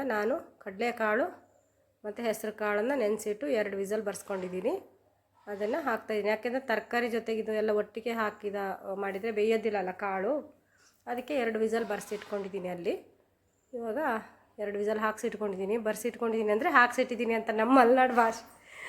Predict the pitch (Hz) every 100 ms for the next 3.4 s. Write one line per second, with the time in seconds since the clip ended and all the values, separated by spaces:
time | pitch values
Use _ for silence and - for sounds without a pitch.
0 | 233 - 240 247 240 226 226 262 311 294
1 | 254 247 269 277 247 233 220 - - 240
2 | 233 247 - - _ _ _ _ _ _
3 | - 226 226 240